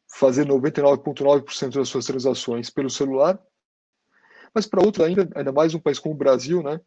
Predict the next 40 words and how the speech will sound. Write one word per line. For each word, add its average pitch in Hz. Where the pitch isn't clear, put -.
que 127
tem 127
duzentos 127
e 123
dez 123
milhões 120
de 110
pessoas, 127
essa, 120
essa, 120
essa 127
área 127
geográfica 127
muito 131
grande, 131
e 135
tem 143
níveis 143
de, 127
de 131
educação 131
e 127
de 131
acesso 131
à, 117
à -
internet 127
e 120
a, 113
e 131
a 127
smartphones 127
de 123
maneira, 123
é, 127
não 135
igual 127
no 123
país, 127
infelizmente. 123